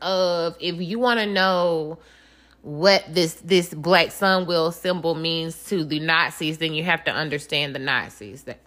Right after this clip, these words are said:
you know, that's what I mean. Um, the swastika, for example, has been used in a lot of ancient cultures, and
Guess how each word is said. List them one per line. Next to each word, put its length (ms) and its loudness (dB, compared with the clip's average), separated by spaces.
you 100 -4
know, 160 -4
that's 240 2
what 100 -4
I 80 -2
mean. 460 -12
Um, 360 4
the 120 4
swastika, 920 2
for 200 0
example, 1080 0
has 340 0
been 220 -6
used 440 -4
in 540 -6
a 120 4
lot 280 6
of 200 -4
ancient 440 -2
cultures, 680 -6
and 640 2